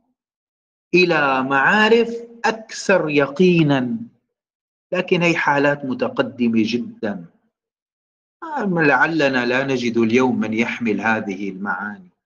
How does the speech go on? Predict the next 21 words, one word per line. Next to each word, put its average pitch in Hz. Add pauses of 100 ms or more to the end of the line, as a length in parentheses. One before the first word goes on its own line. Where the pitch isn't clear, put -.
(480)
طبعا 190
لابد 185
أن 131
يكون 117
موجود، 101 (400)
يعني، 123
لكن 135 (440)
وين 190
الآن 151
تدخل 147
لأي 196
بلد، 156
تدخل 170
على 139
أي 196
محافظة، 127
هو 147
مثلا 123
نحن 120
هون 110
مثلا 110